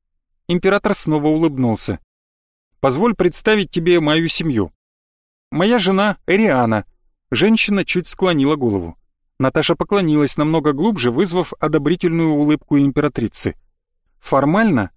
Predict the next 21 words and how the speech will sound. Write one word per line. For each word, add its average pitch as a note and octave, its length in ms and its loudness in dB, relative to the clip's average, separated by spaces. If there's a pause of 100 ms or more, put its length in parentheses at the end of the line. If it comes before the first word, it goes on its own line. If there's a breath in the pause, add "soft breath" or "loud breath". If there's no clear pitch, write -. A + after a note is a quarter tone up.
раз C#3+ 300 0
все - 260 0
без C3+ 140 -4
чинов, G#3 460 -2 (320)
она G3+ 220 2
не G#3 140 2
обязана D#3+ 460 2
была D#3 200 0
так - 240 -2
кланяться, G3 440 2
как D#3+ 220 -2
объясняла D#3+ 540 0
ей D#3+ 180 2
правила D#3+ 520 0
Альда. G#2 480 -2 (480)
Но G3 220 0
шея A#3+ 300 2
у F3 80 2
нее D#3 220 2
не D3 120 2
обломится, F3+ 720 0